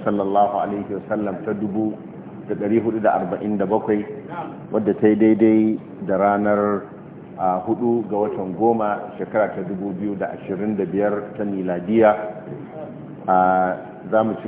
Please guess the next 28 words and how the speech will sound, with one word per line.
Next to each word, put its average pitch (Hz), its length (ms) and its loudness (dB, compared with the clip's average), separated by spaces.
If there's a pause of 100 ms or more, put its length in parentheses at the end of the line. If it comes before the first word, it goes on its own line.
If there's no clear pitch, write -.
gaba 107 160 0
da 98 160 -2
darasinmu 107 480 -2
na 101 160 -2
tafsirin 104 800 -2
Alkur'ani 101 880 0 (320)
mai 90 160 -2
girma 110 400 4 (640)
da 95 160 2
muke 104 240 2
yi 107 560 4
a 90 400 2 (800)
wannan 104 320 0
masallaci 101 880 0 (160)
na 101 160 0
Al-Furqan - 800 2
a - 80 -4
wannan 101 320 -2
gari 95 160 0
namu 101 320 0
na 95 160 -4
Kano. 104 320 -2 (640)
Allah 95 160 2
ya 90 80 -2
ƙara 104 240 4
ma 98 160 0
wannan 95 240 -2
gari 90 240 -2